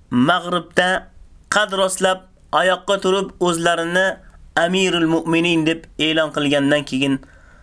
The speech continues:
Abdurrahman Nasr rahimahulloh bu kishi yigirma ikki yoshida amir bo'lib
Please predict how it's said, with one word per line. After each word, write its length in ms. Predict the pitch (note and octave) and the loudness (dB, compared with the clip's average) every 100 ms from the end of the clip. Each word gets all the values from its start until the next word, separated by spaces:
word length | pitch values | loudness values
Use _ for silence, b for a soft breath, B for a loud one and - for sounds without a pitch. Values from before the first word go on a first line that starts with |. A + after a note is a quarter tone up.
| b b b - | b b b -4
Abdurrahman 720 | B2+ D3 D3+ D#3 F#3+ G#3 G3+ | 0 0 0 -2 0 0 2
Nasr 300 | G#3 G3+ G3+ | 0 0 0
rahimahulloh 680 | G3 G#3 F#3+ G3 F#3+ F#3 C3 - - | 0 2 0 0 2 2 0 -8 -12
bu 300 | C3 F#3 G#3+ | -2 -2 0
kishi 280 | - F3 C3+ - b b b - | 0 0 -2 -6 b b b -4
yigirma 360 | B2+ C#3 F3 G3 | 0 0 0 -2
ikki 220 | F#3 G3+ | -2 0
yoshida 460 | G3 G3 G3+ F#3+ F3 - - - _ - | 0 0 -2 0 0 -4 -18 -20 _ -2
amir 380 | E3+ G3 G3+ F3+ | 0 0 0 2
bo'lib 240 | F#3 | 0